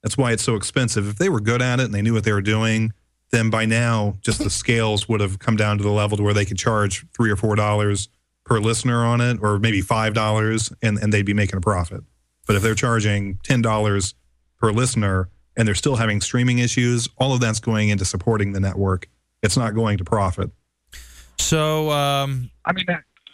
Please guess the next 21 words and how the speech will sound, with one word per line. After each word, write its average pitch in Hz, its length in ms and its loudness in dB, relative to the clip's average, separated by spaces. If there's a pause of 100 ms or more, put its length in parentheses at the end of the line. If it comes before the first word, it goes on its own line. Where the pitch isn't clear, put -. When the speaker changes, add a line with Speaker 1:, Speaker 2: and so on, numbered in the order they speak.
(120)
Speaker 3:
I 170 80 2
mean, 185 140 2
I 196 120 2
kinda 190 240 0
dig 143 220 0
where 143 120 0
you 120 80 0
guys 113 240 0
are 113 60 0
coming 113 420 -2
from. 135 380 0
It's 104 200 -2
just 117 180 0
from 120 160 2
the 98 100 0
technical 117 560 -2
side. 117 420 0 (540)
If 110 200 -2
you're 110 100 2
moving, 131 680 0 (420)
uh, 80 320 0